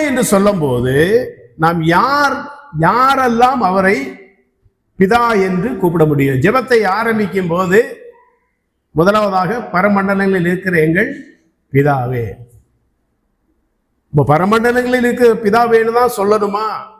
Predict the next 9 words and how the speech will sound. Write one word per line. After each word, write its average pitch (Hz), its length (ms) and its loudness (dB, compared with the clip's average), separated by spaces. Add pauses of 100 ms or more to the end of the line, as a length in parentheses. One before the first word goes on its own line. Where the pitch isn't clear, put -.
அவசியம் 214 400 -2
இல்ல. 160 160 0 (1040)
"அன்புள்ள 196 440 0
பிதாவே, 131 580 -4 (840)
எங்களை 175 300 2
நேசிக்கிற 196 500 0
பிதாவே", 127 580 -4 (680)
இப்படியெல்லாம் 190 420 2
சொல்லலாம். 170 500 -2